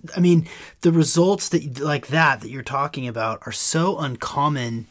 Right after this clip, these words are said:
with any other sort of fitness protocol that, uh, that it's, it's almost like, you know,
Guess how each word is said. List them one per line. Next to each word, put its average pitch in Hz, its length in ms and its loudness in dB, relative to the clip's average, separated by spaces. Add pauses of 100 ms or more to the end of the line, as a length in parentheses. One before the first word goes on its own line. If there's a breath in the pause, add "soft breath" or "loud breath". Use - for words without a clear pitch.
(420 loud breath)
with 135 240 -10
any 170 280 0
other 147 220 -2
sort 135 240 -6
of 120 100 -10
fitness - 640 -8
protocol 113 800 -6 (520 soft breath)
that, 123 580 -6
uh, 120 460 0 (460 soft breath)
that 127 100 -4
it's, - 340 -6
it's 127 260 -6
almost 170 460 -2
like, 110 280 -6 (120)
you 113 140 -10
know, 110 220 -10